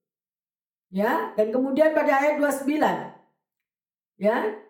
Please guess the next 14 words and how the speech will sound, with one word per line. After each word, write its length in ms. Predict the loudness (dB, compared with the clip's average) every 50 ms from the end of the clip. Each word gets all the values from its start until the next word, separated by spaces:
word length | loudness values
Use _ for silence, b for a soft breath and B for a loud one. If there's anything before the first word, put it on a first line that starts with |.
| _ _ _ _ _ _ -2
Tuhan 320 | 2 2 2 2 2 0
akan 240 | 0 0 0 0 0 0
menuruti 580 | 0 0 0 2 2 0 0 0 0 2 2 2
sesuai 480 | 2 0 -2 -2 0 2 2 2 2
dengan 220 | 0 -2 -2 -2 -2
perkataan 560 | -2 -2 0 0 -2 -2 -2 -2 -2 -2 -2
yang 100 | -2 -2
kita 220 | -2 -2 0 0 0
ucapkan. 600 | 0 0 0 -2 0 0 -2 -2 -2 -4 -10 B B B B 0
Di 80 | 0
padang 480 | 2 2 2 4 4 4 2 2 2 2
gurun 400 | 2 2 2 2 0 -2 -2 0
bangkai-bangkaimu, 1400 | 0 0 0 0 -2 0 2 4 4 4 4 4 2 0 0 0 0 0 2 2 2 0 0 0 2 2 2 2 2 -2 -4 -8 -12 -16 -20 _ _ _ _ _ _ _ _ _ -4
loh, 280 | 0 0 2 2 0